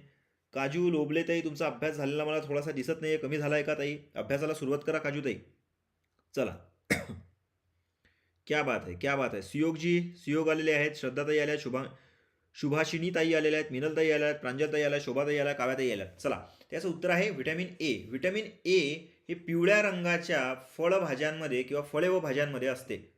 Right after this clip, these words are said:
ठीक आहे, पिवळ्या रंगाच्या. मग उदाहरण जर घेतलं, उदाहरण जर घेतलं तर फळ कुठलं आहे पिवळ्या रंगाचं? सांगा तुम्ही. भाजी कुठली आहे पिवळ्या रंगाची? सांगा तुम्ही.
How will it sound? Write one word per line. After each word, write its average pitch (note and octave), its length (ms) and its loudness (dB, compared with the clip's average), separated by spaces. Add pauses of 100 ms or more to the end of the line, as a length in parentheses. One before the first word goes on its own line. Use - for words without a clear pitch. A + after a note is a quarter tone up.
ठीक D#3 140 -2
आहे, G#3+ 80 0
पिवळ्या D3 280 4
रंगाच्या. A2+ 400 -2 (320)
मग C3+ 80 -4
उदाहरण D3+ 380 2
जर F3+ 120 2
घेतलं, C#3 460 0 (200)
उदाहरण C#3 320 -4
जर E3 120 -2
घेतलं E3 320 -4
तर C3+ 120 -6
फळ E3+ 220 -2
कुठलं F3 280 -4
आहे E3+ 80 -2
पिवळ्या D#3 220 0
रंगाचं? C#3+ 460 -2 (260)
सांगा D#3 240 -2
तुम्ही. G#2+ 240 -6 (280)
भाजी C#3 240 -2
कुठली D#3+ 240 -2
आहे D#3+ 60 6
पिवळ्या D3+ 240 2
रंगाची? C#3 440 -2
सांगा C3+ 300 -4
तुम्ही. F#2 180 -8